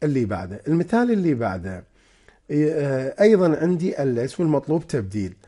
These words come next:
Unless you get this job. Unless you get this job. ما لم تحصل على هذه الوظيفة. المطلوب أن، آه، أستخدم if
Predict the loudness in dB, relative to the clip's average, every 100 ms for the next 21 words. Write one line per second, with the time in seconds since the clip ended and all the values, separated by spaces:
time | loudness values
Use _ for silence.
0 | _ _ _ -2 0 4 2 2 -4 -18
1 | _ _ 0 0 2 2 2 2 -2 -2
2 | -2 -2 -2 -6 _ _ _ -6 -2 2
3 | 2 2 -2 -4 -2 0 0 0 -4 -16
4 | -20 _ _ -2 0 0 -2 -2 -2 -6
5 | -16 _ _ -4 -2 0 2 0 -6 _
6 | _ _ -20 -20 _ -8 -2 -4 -2 -2
7 | -2 -4 -4 -4 -2 -2 -2 -4 -6 -8
8 | -12 -18 -20 -20 -12 0 2 2 4 4
9 | 4 -2 -12 _ _ _ -2 0 0 -2
10 | -2 -2 -2 -4 -8 -12 -16 -10 -10 -4
11 | -6 -4 -4 -2 0